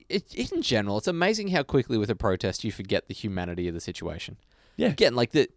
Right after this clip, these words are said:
Speaker 1: and I don't wanna derail the conversation and go into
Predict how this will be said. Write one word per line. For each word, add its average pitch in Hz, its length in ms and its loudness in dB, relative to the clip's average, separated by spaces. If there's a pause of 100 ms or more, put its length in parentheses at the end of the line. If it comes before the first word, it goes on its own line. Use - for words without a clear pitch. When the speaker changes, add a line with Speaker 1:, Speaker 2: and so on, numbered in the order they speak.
(580)
Speaker 1:
and 127 260 4
I 139 60 4
don't 139 120 6
wanna 120 160 2
derail 107 500 2
the 98 80 0
conversation 95 580 -2
and 90 80 -8
go 92 180 2
into 90 540 -4